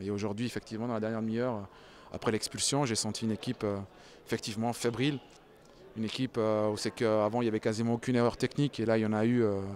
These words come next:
il y en a eu vraiment trop, trop, sans, sans vraiment comprendre très bien pourquoi. Et on a senti que, qu'effectivement, le navire n'avait pas de capitaine.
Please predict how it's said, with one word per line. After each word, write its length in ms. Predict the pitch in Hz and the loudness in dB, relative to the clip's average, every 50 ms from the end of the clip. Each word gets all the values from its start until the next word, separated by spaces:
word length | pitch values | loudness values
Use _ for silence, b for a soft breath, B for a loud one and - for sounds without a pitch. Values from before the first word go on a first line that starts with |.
| 107 113 | -8 -6
il 60 | 110 | -4
y 40 | 101 | -2
en 20 | 107 | 0
a 40 | |
eu 100 | 107 110 | 0 0
vraiment 300 | 107 110 127 127 127 127 | 2 2 2 2 2 2
trop, 340 | 120 - - 139 143 147 139 - - - - | 2 2 4 4 4 4 2 -2 -10 -18 -12
trop, 280 | - - 120 127 147 147 - - | -6 -2 -2 -2 -2 -4 -8 -10
sans, 680 | - 120 107 98 92 - - - - - - - - - - - - | -8 -6 -6 -4 -4 -4 -4 -4 -4 -4 -4 -6 -10 -14 -20 -20 -12
sans 160 | - - - 113 | -8 -6 -4 -2
vraiment 220 | 98 113 127 127 | 2 2 2 2
comprendre 280 | - 123 113 - 117 113 | 2 0 0 0 -2 -2
très 120 | - 120 | 0 0
bien 120 | 117 110 | -2 -2
pourquoi. 340 | 107 - 104 - - 117 113 - B B B B B B B B B B B B B B - | -2 -4 -6 -4 -4 -4 -4 -4 B B B B B B B B B B B B B B -2
Et 80 | 107 | 0
on 80 | 110 110 | 2 2
a 80 | 113 107 | 2 4
senti 460 | - - 123 113 - - 135 135 127 | 4 2 2 0 -2 -2 -2 -2 -2
que, 340 | - 117 110 104 101 98 98 95 98 - | -2 -2 -2 -2 -4 -6 -8 -10 -10 -8
qu'effectivement, 480 | 117 104 123 113 - - 117 127 143 | -6 -4 -4 -4 -4 -4 -2 0 2
le 60 | 147 131 | 2 4
navire 240 | 120 110 120 127 | 4 4 4 4
n'avait 140 | 113 110 107 | 4 4 2
pas 120 | - - 104 | 2 0 -2
de 60 | - | 0
capitaine. 400 | - - - 110 - 139 123 | -2 -4 -2 -2 -2 -2 -2